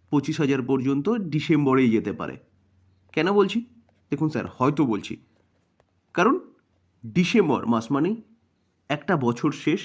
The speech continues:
আরেকটা বছর শুরু, আর ডিসেম্বর মাসে কিন্তু একটা ব্যাপক বড় ইভেন্ট রয়েছে।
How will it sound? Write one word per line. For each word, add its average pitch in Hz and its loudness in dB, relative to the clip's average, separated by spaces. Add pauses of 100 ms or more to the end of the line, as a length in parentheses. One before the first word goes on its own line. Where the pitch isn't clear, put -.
আরেকটা 131 -2
বছর 135 -2
শুরু, 214 -6 (120)
আর 151 2 (100)
ডিসেম্বর 190 -2
মাসে 131 -2
কিন্তু 143 -4
একটা 160 -8
ব্যাপক 131 -4 (100)
বড় 135 2 (120)
ইভেন্ট 117 -2 (600)
রয়েছে। 113 -2